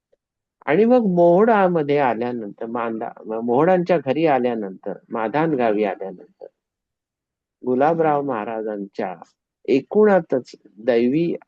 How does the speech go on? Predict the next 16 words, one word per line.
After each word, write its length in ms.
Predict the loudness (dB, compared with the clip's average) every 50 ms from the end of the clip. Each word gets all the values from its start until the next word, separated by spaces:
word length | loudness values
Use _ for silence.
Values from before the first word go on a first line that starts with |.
| _ -10
अंगामध्ये 640 | -8 -8 -6 -4 -2 -2 0 0 0 -2 -2 -4 -4
जे 160 | -4 -6 -6 -8 _ _ _
परिस्पर्श-, 640 | -6 -6 -6 -6 -8 -10 -12 -8 -6 -6 -6 -6 -8
स्पर्श 400 | _ _ -2 -2 -2 -2 -2 -2
होता 320 | -2 -2 -2 -2 -2 -4
गुलाबराव 500 | -2 -2 -2 -2 -4 -4 -4 -6 -8 -8
महाराजांना, 540 | -8 -8 -10 -8 -8 -10 -12 -12 -16 -18 -20 -20 _ _ _ _ _ _ _ _ _ _ -2
त्याच्यामध्ये 720 | 0 0 0 -2 -4 -4 -4 -4 -4 -6 -6 -6 -6 -6
वाढ 380 | -6 -6 -6 -6 -6 -6 -6 -8
झाली. 360 | -12 _ _ -20 -20 _ _ _ _ _ _ _ _ _ _ _ _ _ _ _ _ _ _ _ _ _ _ _ _
सत्वगुणी 680 | -2 -2 -2 -2 -2 -2 0 0 2 2 2 2 2
तर 180 | 2 2 0 0
ते 160 | 0 -2 -6
होतेच, 600 | -6 -4 -4 -6 -6 -4 -6 -8 -8 -8 -10 -20 _ _ -4
परोपकारी 600 | 0 0 0 0 -2 -2 -2 -2 -2 0 -2 -4
होतेच, 480 | -4 -4 -6 -6 -6 -8 -8 -8 -10